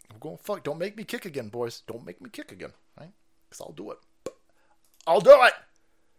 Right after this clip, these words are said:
Salty, it seems like the strategy moving forward is to announce and reveal a corporation every two weeks or so in attempt to normalize it.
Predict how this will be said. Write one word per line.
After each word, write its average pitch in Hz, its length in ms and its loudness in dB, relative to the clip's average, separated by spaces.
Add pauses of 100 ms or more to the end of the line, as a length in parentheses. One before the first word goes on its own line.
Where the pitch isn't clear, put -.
(2000)
Salty, 180 300 0
it 170 40 0
seems 185 220 -2
like 180 80 -6
the 156 60 -10
strategy 165 340 0
moving 165 220 -4
forward 165 300 -4
is 151 140 -6
to 151 120 -10
announce 156 300 -8
and 143 80 -10
reveal 135 240 -2
a 143 40 -6
corporation 156 600 -6
every 156 280 -4
two - 220 -6
weeks 147 360 -6
or - 100 -16
so 156 320 -4
in 143 80 -8
attempt 135 300 -12
to 123 80 -16
normalize 123 720 -4
it. - 220 -10